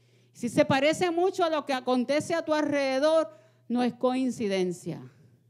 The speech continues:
Es que estamos viviendo en esta hora, una hora crucial, una hora de batalla. Y así como los convoco en esta hora a levantarse,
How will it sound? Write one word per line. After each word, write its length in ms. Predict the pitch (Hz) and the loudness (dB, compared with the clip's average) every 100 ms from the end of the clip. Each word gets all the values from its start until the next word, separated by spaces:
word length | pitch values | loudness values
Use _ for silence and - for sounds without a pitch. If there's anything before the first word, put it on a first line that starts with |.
| _ _ _ _ _ _ _ | _ _ _ _ _ _ _
Es 200 | - 240 | -4 -4
que 400 | 262 269 240 226 | 0 0 2 0
estamos 680 | 226 - 277 277 247 214 190 | -4 -2 0 0 0 -4 -4
viviendo 540 | 208 233 277 277 247 | -2 0 0 -2 -2
en 100 | 233 | -2
esta 420 | 269 - 269 247 | -4 -4 -2 2
hora, 300 | 269 285 254 | 4 4 4
una 360 | 233 269 285 262 | 2 2 2 4
hora 340 | 277 311 285 | 4 4 2
crucial, 560 | 269 240 - 262 254 247 | 0 0 0 0 2 2
una 280 | 254 262 269 | 0 2 4
hora 260 | 311 320 | 4 4
de 100 | 269 | 2
batalla. 840 | 254 226 247 240 247 226 190 165 - - _ _ _ _ _ _ - | 4 2 4 4 4 2 0 -4 -12 -18 _ _ _ _ _ _ -4
Y 100 | 185 | -4
así 180 | - 269 | -2 -2
como 240 | 339 339 | 0 2
los 160 | 339 330 | 2 2
convoco 480 | 311 285 311 311 | 0 4 2 2
en 120 | 302 302 | -4 -4
esta 380 | 320 - 269 294 | -4 -4 0 2
hora 260 | 311 285 | 2 2
a 20 | |
levantarse, 1400 | 254 226 220 214 208 247 285 311 330 - - 196 160 | 0 0 0 -2 -4 -2 -2 0 -2 -6 -6 -4 -4